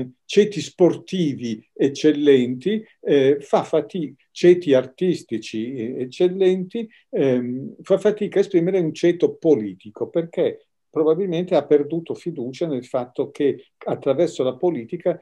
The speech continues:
si possono cambiare in meglio le cose che non vanno bene. Ecco, se non c'è questa idea che la politica serve a qualche cosa, eh, noi non avremo mai una soluzione dei nostri problemi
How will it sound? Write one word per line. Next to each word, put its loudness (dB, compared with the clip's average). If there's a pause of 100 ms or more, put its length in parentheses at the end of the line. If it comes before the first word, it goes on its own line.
(120)
si -10
possono -2
cambiare -4
in 4
meglio 2
le 0
cose -4
che -4
non -4
vanno -14
bene. -10
Ecco, -10 (180)
se 2
non 0
c'è 0 (280)
questa 0
idea 0
che 0
la 0
politica -6
serve 0
a -4
qualche -8
cosa, -10 (240)
eh, -2
noi 2
non 0
avremo 0
mai -2 (200)
una -2
soluzione -2
dei 0
nostri -6
problemi -4